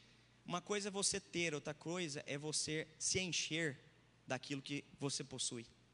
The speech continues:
E aqui tá o grande detalhe: eu fui descobrir que o meu desenvolvimento de cálculos renais se deve porque eu não tomo água como eu devo.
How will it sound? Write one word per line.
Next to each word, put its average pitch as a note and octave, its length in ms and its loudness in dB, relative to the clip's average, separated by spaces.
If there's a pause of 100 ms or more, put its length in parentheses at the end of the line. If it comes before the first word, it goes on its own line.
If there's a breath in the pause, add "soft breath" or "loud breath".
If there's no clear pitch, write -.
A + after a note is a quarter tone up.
(720 loud breath)
E D#3+ 80 6
aqui G#3+ 240 2
tá G3+ 140 4
o - 20 0
grande G#3 240 2
detalhe: D3 500 0
eu C#3 60 2
fui F#3 160 -2
descobrir E3 640 2
que - 160 -6
o E3+ 60 -2
meu E3+ 120 4
desenvolvimento D#3 600 2
de - 80 -2
cálculos D3+ 460 0
renais F#3+ 400 0
se - 160 0
deve F#3 340 2
porque F#3 540 4
eu F3+ 80 0
não A3 120 0
tomo G#3+ 280 2
água F3+ 320 4
como F3+ 200 0
eu G3 60 0
devo. C#3+ 380 0